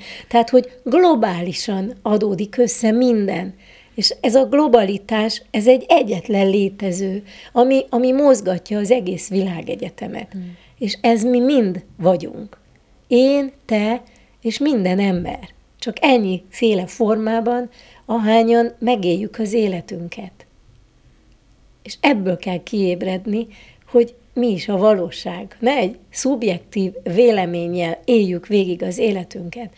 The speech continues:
Speaker 1: hanem lássuk meg az objektív valóságot. Mert nem igaz, amit még nekem is tanítottak az iskolában,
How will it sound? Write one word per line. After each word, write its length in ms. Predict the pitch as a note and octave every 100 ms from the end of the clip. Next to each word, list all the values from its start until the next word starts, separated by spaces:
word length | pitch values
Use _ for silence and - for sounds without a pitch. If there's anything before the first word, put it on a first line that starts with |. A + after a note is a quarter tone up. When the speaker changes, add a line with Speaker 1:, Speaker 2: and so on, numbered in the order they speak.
| - - -
Speaker 1:
hanem 300 | _ F#3 G3
lássuk 460 | A3 A#3+ F#3 - F#3+
meg 180 | F#3 E3+
az 120 | F3
objektív 580 | B3+ F3+ F3+ - G3 F3
valóságot. 800 | G3 G3 G3 F3+ G3+ F#3+ F#3 F#3+ - - _ _
Mert 200 | A3+ A3
nem 220 | D4 D4+
igaz, 500 | A#3 G#3 G#3+ A#3 A#3 _ -
amit 280 | F#3+ -
még 180 | G3 F#3
nekem 340 | A3+ B3+ G3 F#3
is 140 | F#3
tanítottak 680 | A#3 G#3+ F3+ G3 F#3+ G3+ F3+
az 140 | G3
iskolában, 800 | G3+ G3 - F#3+ F3+ F3+ G3 G3+